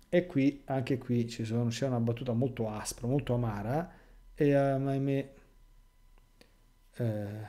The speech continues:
attualizzabile, perché nel Sinedrio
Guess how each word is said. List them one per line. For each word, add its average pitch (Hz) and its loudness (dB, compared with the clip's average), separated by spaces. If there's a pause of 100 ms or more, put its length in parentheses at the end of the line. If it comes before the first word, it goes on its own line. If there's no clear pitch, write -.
(180)
attualizzabile, 147 6 (460)
perché 131 0
nel 147 0
Sinedrio 120 2